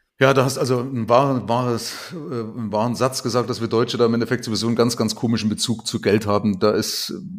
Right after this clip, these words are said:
sind andere, andere Kulturen ein bisschen, bisschen offener und, und vielleicht dadurch auch ein bisschen weiter, ne? Also immer dann, wenn du dich über irgendwas unterhältst, kommst du auch weiter, ja? Aber das lass, klammern jetzt mal aus, sondern bleiben wir bei dem Thema Geld-Mindset.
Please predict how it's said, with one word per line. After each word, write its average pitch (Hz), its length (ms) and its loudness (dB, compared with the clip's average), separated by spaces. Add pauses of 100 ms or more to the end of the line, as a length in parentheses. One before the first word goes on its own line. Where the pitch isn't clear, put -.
(280)
sind 113 220 0
andere, 113 420 4
andere 110 220 0
Kulturen 113 420 4
ein 113 60 4
bisschen, 107 360 -2
bisschen - 360 -6
offener 117 320 0
und, 104 200 -4
und 98 200 -6 (440)
vielleicht 170 300 4
dadurch 135 200 4
auch 123 100 4
ein 123 80 0
bisschen 117 260 2
weiter, 101 380 2
ne? 127 160 -2
Also 123 140 -2
immer 127 120 2
dann, 120 220 2
wenn 120 80 2
du 117 60 2
dich 107 100 -4
über 120 160 -2
irgendwas 113 260 0
unterhältst, 107 440 0
kommst 120 240 -2
du 110 40 0
auch 98 160 -6
weiter, 85 260 -2
ja? 95 200 -4
Aber 101 340 2
das 120 140 0
lass, 143 160 -2
klammern 151 260 4
jetzt 127 160 -4
mal 98 60 -4
aus, 151 160 -4
sondern 143 240 0
bleiben 127 240 2
wir 127 60 0
bei 120 120 0
dem 113 140 -2
Thema 117 200 -2
Geld-Mindset. 107 720 -6